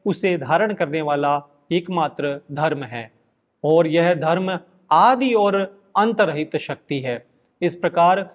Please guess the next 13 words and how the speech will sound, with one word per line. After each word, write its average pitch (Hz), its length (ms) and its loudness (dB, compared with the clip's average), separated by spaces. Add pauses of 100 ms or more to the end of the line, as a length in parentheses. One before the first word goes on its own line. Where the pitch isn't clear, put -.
(240)
शास्त्रों 185 640 0
द्वारा 208 380 4
प्रतिपादित 180 920 -2 (160)
आचार 185 480 2
का 190 180 2
प्रतिपादन 156 640 -2
करना 143 340 -6
ही 135 280 -14 (260)
धर्म 160 280 -4
है। 120 340 -12 (540)
उसके 180 320 2
विरुद्ध 240 360 2 (120)
आचरण 185 520 0